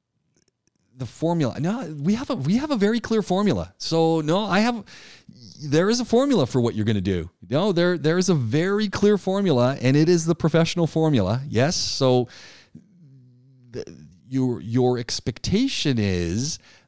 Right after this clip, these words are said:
that you're gonna have vocal variety and that you're gonna have transitions and that you're gonna have all these things.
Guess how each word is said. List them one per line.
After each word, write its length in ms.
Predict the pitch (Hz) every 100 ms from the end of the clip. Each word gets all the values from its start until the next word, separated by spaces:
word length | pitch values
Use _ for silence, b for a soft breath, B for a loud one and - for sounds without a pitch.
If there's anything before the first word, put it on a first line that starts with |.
| -
that 180 | 117 -
you're 260 | 123 131
gonna 240 | 123 123 113
have 640 | 90 104 104 101 95 - _ _
vocal 260 | - 104 113
variety 840 | 92 92 98 135 156 160 156 156
and 160 | 101 98
that 100 | 95
you're 140 | 98
gonna 140 | 95 92
have 340 | - 95 95
transitions 1000 | 90 - 85 90 170 170 165 156 147 143
and 180 | 117 95
that 120 | 98
you're 140 | 92 98
gonna 120 | 101
have 160 | 98 95
all 120 | 101
these 260 | 92 87 -
things. 260 | 196 113